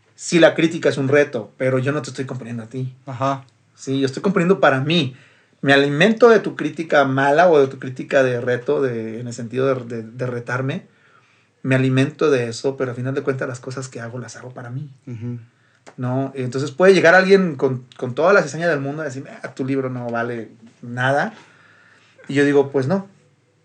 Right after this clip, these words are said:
Speaker 1: realmente mi libro no vale nada, pero ya he vendido un chorro de, de, de,
Speaker 2: De
Speaker 1: de,
Speaker 2: copias.
Speaker 1: de, de, de, de copias. La gente lo sigue buscando, me lo sigue pidiendo". Este,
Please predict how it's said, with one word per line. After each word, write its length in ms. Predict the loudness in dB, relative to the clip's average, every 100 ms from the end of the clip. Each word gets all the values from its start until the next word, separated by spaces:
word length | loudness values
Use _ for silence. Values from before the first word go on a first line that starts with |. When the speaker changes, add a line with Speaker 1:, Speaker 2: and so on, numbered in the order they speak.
| _ _ -20 0
Speaker 1:
realmente 400 | 2 2 0 0
mi 100 | 0
libro 220 | -2 0
no 80 | 0
vale 200 | 0 0
nada, 240 | -2 -2
pero 120 | -2 0
ya 100 | 2
he 40 |
vendido 340 | 0 -2 -6 -6
un 120 | -8
chorro 220 | -6 -4 -4
de, 240 | -4 -8
de, 180 | -8 -8
de, 280 | -8 -10 -10
Speaker 2:
De 20 |
Speaker 1:
de, 180 | -12 -12
Speaker 2:
copias. 260 | -12 -10
Speaker 1:
de, 80 | -8
de, 160 | -6 -4
de, 340 | -2 -2 -4 _
de 160 | -6 -2
copias. 600 | -2 2 4 4 0 -12 -20 -20 _ -8
La 140 | -6
gente 280 | -2 -2 0
lo 100 | 0
sigue 200 | 0 -4
buscando, 500 | -4 -4 -4 -2 -4
me 80 | -6
lo 60 |
sigue 240 | -8 -8 -6
pidiendo". 720 | -4 -2 -2 0 0 0 -4
Este, 720 | -10 -10 -12 _ -12 -10 -12